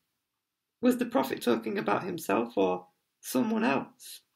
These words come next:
So, beginning with this same scripture, Philip told him the good news about Jesus. As they rode along, they came to some water, and the eunuch said,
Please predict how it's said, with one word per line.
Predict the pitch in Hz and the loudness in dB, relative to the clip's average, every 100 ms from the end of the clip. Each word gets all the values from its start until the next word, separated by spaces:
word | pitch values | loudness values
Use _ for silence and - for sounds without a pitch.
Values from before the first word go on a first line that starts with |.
| _ _ _ _ _ | _ _ _ _ _
So, | - 226 226 226 202 - | 2 4 4 2 -2 -2
beginning | 110 - - - | 2 4 4 6
with | 120 - - | 4 2 -10
this | - 202 - | -2 -2 0
same | - 107 - | 2 2 0
scripture, | - 165 - - 78 82 _ _ _ _ | 0 -2 -2 -4 -4 -6 _ _ _ _
Philip | - 110 - - | 2 4 4 0
told | - 113 226 226 | 0 4 4 4
him | 92 160 | 0 0
the | 156 | -2
good | 135 202 208 | 2 2 2
news | 175 92 - | 0 0 0
about | - 175 165 - | 0 0 0 -2
Jesus. | - 160 - 147 - _ _ _ _ _ _ _ | -4 -2 -2 -4 -6 _ _ _ _ _ _ _
As | 220 247 | 0 4
they | 233 | 6
rode | 196 254 294 | 8 6 6
along, | 294 202 170 165 - _ _ - | 2 0 -2 -6 -12 _ _ 2
they | 220 - | 2 2
came | 233 - 127 | -4 -2 -2
to | - | -2
some | - 110 98 | -2 -2 0
water, | 98 95 - - - - _ _ _ _ - | 0 0 -2 -6 -6 -10 _ _ _ _ -6
and | 240 226 226 | -2 0 2
the | 202 | 2
eunuch | 233 269 208 - | 4 2 -2 -4
said, | - 180 | -4 -4